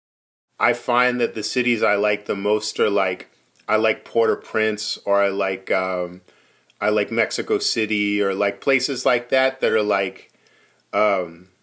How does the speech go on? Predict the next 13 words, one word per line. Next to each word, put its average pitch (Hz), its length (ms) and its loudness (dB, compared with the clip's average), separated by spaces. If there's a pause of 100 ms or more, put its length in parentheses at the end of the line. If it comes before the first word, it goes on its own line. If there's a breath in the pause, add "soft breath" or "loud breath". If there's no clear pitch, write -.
(120)
I 110 80 0
mean, 117 120 2
Port-au-Prince 151 460 0
and 113 100 -2
Mexico 104 320 -2
City, 82 180 -12
these 110 220 -2
are 95 40 -4
massively 98 480 -2
different 98 280 -8
cities, 117 320 -2
but, 110 160 -2
like, 110 260 0